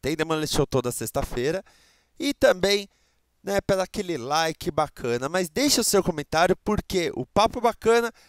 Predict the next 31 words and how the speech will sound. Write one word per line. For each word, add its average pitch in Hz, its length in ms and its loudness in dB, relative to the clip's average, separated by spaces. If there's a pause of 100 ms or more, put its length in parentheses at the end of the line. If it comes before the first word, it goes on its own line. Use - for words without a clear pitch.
(120)
é 202 120 8
onde 196 440 8
eu 202 100 10
respondo 202 560 0
os 170 80 -2
comentários 165 640 2
de 165 80 -4
vocês. 151 400 -6
Quanto - 260 -2
mais 170 280 -2
comentários, 202 680 0 (320)
mais 185 240 0
respostas. 156 720 2
A 151 80 -2
gente 156 300 -6
cria, 147 340 -2
assim, 147 380 -8 (280)
um 147 140 -8
diálogo 139 500 0
bem 139 220 -6
legal. 139 460 -6 (800)
Certo? - 420 0 (580)
Então, 240 320 6
esse 226 240 4
The 208 120 4
Mullet 208 280 0
Show 208 140 6
vai 190 140 4
ficando 175 320 -2
por 139 180 -2
aqui. 226 240 -4